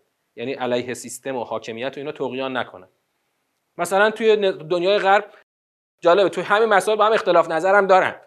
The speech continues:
<laughs> تو همین بهره‌مندی‌های حد اقلی هم با هم اختلاف نظر دارن. مثلاً یه عده‌شون مثلاً تو همون درون سیستم سرمایه‌داری با هم دیگه می‌گن: «آ، یه،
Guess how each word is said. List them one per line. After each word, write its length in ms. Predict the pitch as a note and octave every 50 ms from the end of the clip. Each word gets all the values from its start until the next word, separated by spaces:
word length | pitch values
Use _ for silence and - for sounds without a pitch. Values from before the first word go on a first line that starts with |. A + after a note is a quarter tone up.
| - G3+ - - - _
<laughs> 420 | _ _ _ _ _ _ _ _ -
تو 80 | G3
همین 540 | - - G#3+ A#3 C4 C4 A#3 F#3+ F#3 - - -
بهره‌مندی‌های 840 | - G3 E3+ F#3+ F#3 - G3 G3+ G3 G3 F#3+ F#3+ F#3 F3+ G3 G#3+ B3
حد 320 | A#3+ - G#3 F#3+ F#3 -
اقلی 420 | G#3 G3+ G3 G3 G3+ G3 G3+ G#3 B3
هم 100 | C4+ C4+
با 100 | A#3 A#3
هم 80 | C4
اختلاف 380 | B3+ A3 - G#3+ G#3 G3+ F#3 F#3
نظر 320 | F#3+ F#3+ F#3 F#3+ G#3 A3
دارن. 200 | G#3+ F#3+ F3 D#3+
مثلاً 360 | E3+ F#3+ F#3 G#3 G#3 A#3 B3 A#3+ B3 - _ _ _ _ _ -
یه 120 | G#3+ B3
عده‌شون 360 | B3 B3 B3+ A#3+ A#3 A#3+ B3 A#3+
مثلاً 460 | A3+ F#3+ - G3 F#3+ G#3 A3 A3 G#3 - - _ _ _ _ _ _ _ _ _ _ _ _ _ _ _ _ _ _ - - _ _ _ _ _ _ _ _ _ _ _ _
تو 100 | - D#3+
همون 280 | D3+ D#3+ F3+ F#3+ G#3 F#3
درون 300 | E3+ D#3 D3+ F3 G3 E3
سیستم 560 | - - C3 - - - D3+ C#3+ C#3+ D3 C#3+
سرمایه‌داری 580 | D3+ - C#3+ C3 C3 C3 C3 C3 B2 C3 D#3+ F3+
با 80 | F3
هم 160 | D#3+ D#3 D3
دیگه 120 | C#3 C#3+ E3+
می‌گن: 220 | E3+ D#3+ E3+ D#3+
«آ، 80 | D#3 E3+
یه، 200 | E3+ F3 G3+